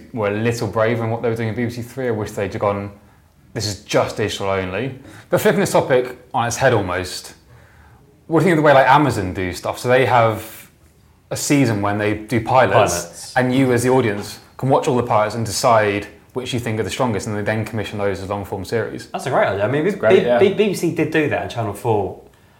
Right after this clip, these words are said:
Speaker 2: um, 'cause B B C used to do their comedy blaps. Oh, no, that's Channel four. Um, they used to do, like, a season where they show six comedy pilots,
Speaker 1: Yeah.
Speaker 2: and then one or two of those would make it into a B B C Three series. So they did
Speaker 3: Yeah.
Speaker 2: do that, but they haven't done that f-, for at least the past year.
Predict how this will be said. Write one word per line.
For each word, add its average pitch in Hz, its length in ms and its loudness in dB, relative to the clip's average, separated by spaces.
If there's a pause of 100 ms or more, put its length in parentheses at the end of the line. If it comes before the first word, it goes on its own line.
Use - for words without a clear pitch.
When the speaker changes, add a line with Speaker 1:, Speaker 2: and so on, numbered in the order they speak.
(120)
Speaker 2:
um, 101 180 0
'cause 92 120 -10
B 113 100 -2
B 101 40 -4
C 101 140 -8
used 101 220 -6
to 104 60 -6
do 95 140 -4
their 92 320 -4 (220)
comedy 92 380 -8
blaps. 92 360 -12
Oh, 123 80 -10
no, 117 120 -2
that's 98 200 -6
Channel 95 200 -12
four. 90 280 -12 (480)
Um, 92 380 -6
they 107 100 -2
used 104 120 -4
to 104 60 -10
do, 101 60 -2
like, 90 100 -8
a - 20 -14
season 95 360 -4
where 90 120 -6
they 87 60 -4
show 95 240 -4
six - 320 -8
comedy 92 260 -6
pilots, 92 520 -6
Speaker 1:
Yeah. 101 200 0 (400)
Speaker 2:
and 95 100 -10
then 90 380 -8
one 95 160 -2
or 87 100 -8
two - 160 -10
of 90 80 -4
those 85 140 -6
would 85 80 -12
make 90 240 -8
it - 60 -10
into 85 180 -14
a - 20 -12
B 87 140 -6
B 85 40 -10
C 87 120 -10
Three 92 200 -8
series. 82 460 -16 (440)
So 117 120 -6
they 117 100 4
did 123 160 4
Speaker 3:
Yeah. - 100 6
Speaker 2:
do 131 100 6
that, 87 180 -2
but 101 60 -4
they 104 60 -2
haven't 113 140 0
done 101 140 -4
that 90 140 -6
f-, - 140 -16 (180)
for 98 140 -12
at 98 120 -8
least 104 200 -6
the - 40 -18
past 92 300 -10
year. 85 280 -10